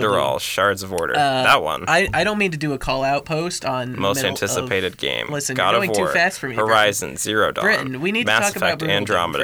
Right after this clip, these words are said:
Speaker 2: for a
Speaker 1: Maybe
Speaker 2: second.
Speaker 1: we're the aliens. Red Dead Redemption
Speaker 2: Britton.
Speaker 1: two. Legend of Zelda: Breath of the
Speaker 2: It's
Speaker 1: Wild.
Speaker 2: not even out yet!
Speaker 1: No, but it's anticipated game, Colin.
Speaker 2: Oh,
Speaker 1: You
Speaker 2: God
Speaker 1: missed
Speaker 2: of
Speaker 1: it.
Speaker 2: War is, I don't know. I'm feeling God of War. Like the new God of War. Have you
Speaker 1: Yeah,
Speaker 2: seen it?
Speaker 1: no, I have seen it.
Speaker 2: I'm
Speaker 1: I,
Speaker 2: really
Speaker 1: I
Speaker 2: fe-
Speaker 1: watched all of E three and then I, like, I died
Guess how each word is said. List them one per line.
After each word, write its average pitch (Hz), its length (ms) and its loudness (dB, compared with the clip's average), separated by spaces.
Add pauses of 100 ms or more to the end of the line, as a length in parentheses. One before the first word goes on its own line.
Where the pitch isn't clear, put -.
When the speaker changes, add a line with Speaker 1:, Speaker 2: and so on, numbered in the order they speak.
Speaker 2:
for - 60 -2
a 107 40 0
Speaker 1:
Maybe 113 120 2
Speaker 2:
second. 123 120 2
Speaker 1:
we're 113 160 4
the 85 160 0
aliens. 64 560 -4 (340)
Red 104 300 2
Dead 98 300 2
Redemption 98 580 -2
Speaker 2:
Britton. - 160 -4
Speaker 1:
two. 57 400 -6 (520)
Legend 110 320 0
of 98 80 2
Zelda: 85 280 -2
Breath 90 280 -2
of - 60 -8
the - 60 0
Speaker 2:
It's - 80 -2
Speaker 1:
Wild. 294 120 6
Speaker 2:
not - 160 2
even - 80 2
out - 300 2
yet! - 260 -4
Speaker 1:
No, 101 180 0
but 90 220 -2
it's 98 160 -2
anticipated 95 680 -4
game, 69 220 -4
Colin. 80 380 -4
Speaker 2:
Oh, 82 480 -8
Speaker 1:
You 101 80 -4
Speaker 2:
God 95 80 -2
Speaker 1:
missed 95 200 0
Speaker 2:
of 143 60 -2
Speaker 1:
it. 139 120 0
Speaker 2:
War 139 120 -2
is, 127 240 -4
I 139 120 0
don't 143 140 -2
know. 135 160 -2
I'm 131 100 -4
feeling 139 400 -6
God 123 220 -2
of 120 80 -6
War. 120 360 -4 (720)
Like 139 120 -2
the 147 100 0
new 151 180 0
God 147 180 2
of 156 60 0
War. 156 180 0
Have 151 100 -2
you 131 60 6
Speaker 1:
Yeah, 123 160 8
Speaker 2:
seen 92 100 2
it? - 40 0
Speaker 1:
no, 117 200 4
I 78 120 2
have 113 260 0
seen - 160 -6
it. 57 100 -4
Speaker 2:
I'm 147 180 -2
Speaker 1:
I, 143 40 -4
Speaker 2:
really 98 340 -2
Speaker 1:
I 98 60 0
Speaker 2:
fe- 107 100 2
Speaker 1:
watched 107 300 2
all 104 160 2
of 104 80 -4
E 92 100 0
three 87 300 -2
and 76 100 -4
then 85 100 -4
I, 87 40 -2
like, 85 220 -4
I 90 100 -2
died 82 560 -6